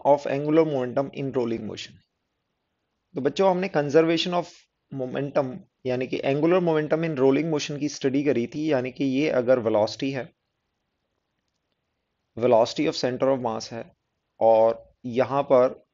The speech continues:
इसकी एंगुलर वेलोसिटी दे रखी है ओमेगा। तो if it is not pure rolling, सपोज करो, i-, if it is not pure rolling, तो यहां पर एक फ्रिक्शन एक्ट होगा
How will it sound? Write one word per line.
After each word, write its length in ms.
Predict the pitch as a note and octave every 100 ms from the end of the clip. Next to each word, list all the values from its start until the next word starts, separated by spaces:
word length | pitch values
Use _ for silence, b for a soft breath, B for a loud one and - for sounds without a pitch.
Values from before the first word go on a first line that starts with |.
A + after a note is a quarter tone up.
| -
इसकी 340 | A#2+ A#2+ - D3
एंगुलर 360 | A#2+ A#2+ C3
वेलोसिटी 420 | A#2 A2+ A2 -
दे 140 | A#2+ A2
रखी 300 | G2+ - A#2
है 60 |
ओमेगा। 560 | - - G#2+ - - _ _ _ _ _ _ _ _ _ _ _ _ _ _ _ _ _ _ _ -
तो 280 | E3+ E3 -
if 180 | F#3+ G3+
it 140 | A#3
is 180 | B3+ G#3
not 320 | G#3 F3 F#3 -
pure 180 | C3+ A2+
rolling, 360 | G#2+ G#2 G2+
सपोज 540 | - - C#3+ F#3+ G#3+ -
करो, 540 | D3+ C3 C#3+ G3 - _ _ _ _ _ _ -
i-, 340 | - - E3 - -
if 60 | D3
it 160 | F#3+ F3+
is 180 | G3
not 280 | D#3 C#3+ F3+ F3
pure 160 | F3
rolling, 360 | D#3 C3+ B2+ E3
तो 100 | -
यहां 160 | F3 D#3+
पर 160 | F#3
एक 160 | F#3 -
फ्रिक्शन 340 | F3 - F3+
एक्ट 220 | F3+ F3
होगा 200 | F3+ F3+